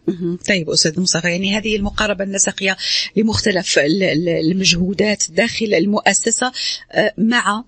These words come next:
شركاء خارجيين، آه، من،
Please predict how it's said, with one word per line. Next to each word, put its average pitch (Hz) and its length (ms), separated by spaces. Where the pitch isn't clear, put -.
شركاء 208 640
خارجيين، 190 760
آه، 180 680
من، 254 280